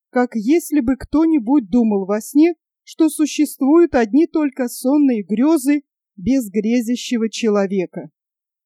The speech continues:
Но если в смерти чьё-нибудь индивидуальное сознание находит себе конец, то стоит ли желать, чтобы оно опять возгорелось и продолжало существовать до бесконечности? Ведь его содержание в большей своей части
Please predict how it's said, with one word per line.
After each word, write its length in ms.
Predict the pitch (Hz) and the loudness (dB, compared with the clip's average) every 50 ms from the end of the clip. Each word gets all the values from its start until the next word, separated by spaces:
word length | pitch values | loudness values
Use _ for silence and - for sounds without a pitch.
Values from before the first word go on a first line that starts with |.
| _ _ - | _ _ -8
Но 140 | 190 208 214 | -4 -4 -2
если 400 | 208 220 240 233 - 226 214 208 | -2 -2 -4 -4 -4 -6 -8 -8
в 60 | - | -8
смерти 640 | - - 220 208 220 233 247 233 _ - 196 185 | -8 -6 -2 0 0 0 0 -2 _ -10 -12 -10
чьё-нибудь 720 | - - - 196 208 262 262 254 240 214 226 254 240 - 262 | -10 -10 -6 0 2 2 4 4 2 2 0 -2 0 0 0
индивидуальное 760 | 254 240 196 240 220 247 214 226 233 240 247 254 254 247 226 | 0 0 0 0 0 2 4 4 4 4 4 2 0 0 -2
сознание 680 | 226 - - 226 208 185 175 208 233 240 254 247 226 214 | -4 -4 -6 -6 -6 -4 -4 -2 0 2 2 2 0 0
находит 520 | 208 220 226 - - 247 233 214 240 214 | -2 -2 -4 -2 -2 -2 -2 -2 -4 -6
себе 280 | - - 220 190 220 208 | -8 -8 -6 -4 -6 -4
конец, 560 | - 226 214 196 196 202 220 247 - - - _ _ _ _ _ _ _ _ | -2 -2 -2 -2 0 0 0 -2 -2 -6 -14 _ _ _ _ _ _ _ _
то 120 | - 294 320 | 0 0 0
стоит 420 | - - - 370 381 381 359 - | 0 2 4 4 4 4 4 2
ли 140 | 320 320 330 | 2 0 2
желать, 540 | 269 277 330 330 302 214 170 156 - - - _ _ _ _ _ | 2 2 0 2 2 0 -2 -4 -8 -16 -20 _ _ _ _ _
чтобы 560 | - - - - 254 247 214 254 247 247 226 - _ | -20 -10 -4 -2 -2 0 0 0 0 -2 -2 -6 _
оно 320 | - 233 254 269 262 240 - - | -2 0 2 2 2 0 -2 -4
опять 440 | 240 247 - - 269 247 240 - 220 | -4 -4 -2 0 0 0 0 -2 -2
возгорелось 920 | 196 240 233 202 190 226 233 233 247 262 254 208 160 160 - - - - _ | -2 -2 -2 -2 0 0 0 2 2 2 2 0 -2 -6 -14 -18 -20 -12 _
и 100 | - 233 | -6 -4
продолжало 720 | - 247 247 247 220 240 240 240 202 240 247 254 247 240 240 | 0 0 2 2 2 0 0 -2 -2 -2 -2 -2 -2 -2 -4
существовать 1120 | - - 220 208 - - 226 196 - - 208 196 196 185 208 254 302 - - - - - _ _ | -2 -4 -4 -4 -4 -6 -10 -10 -8 -6 -2 -2 0 2 2 0 0 -2 -6 -12 -18 -18 _ _
до 200 | 190 175 196 185 | -4 -2 -2 -2
бесконечности? 1000 | 165 185 170 - - 196 185 180 185 175 - - - 165 170 - - - - 185 _ _ _ _ _ _ _ _ _ | -2 -4 -8 -8 -8 -8 -6 -6 -6 -8 -10 -12 -16 -18 -20 -20 -20 -20 -20 -20 _ _ _ _ _ _ _ _ _
Ведь 260 | 196 190 240 226 - | -6 -4 -4 -2 0
его 180 | 269 269 311 339 | 0 0 0 0
содержание 800 | - - 311 240 302 294 262 269 247 311 330 339 320 277 240 214 | -2 -2 -2 0 0 0 0 0 0 2 2 4 4 4 4 2
в 100 | 202 180 | 0 0
большей 380 | 190 294 330 302 - - 247 | 0 0 0 0 0 -2 -4
своей 440 | - - 196 202 208 220 240 277 262 | -4 -4 -4 -4 -2 -2 -2 -2 -4
части 680 | - - - 220 190 185 185 - - - 240 240 - | -4 -4 -4 -4 -4 -4 -6 -8 -8 -6 -6 -6 -6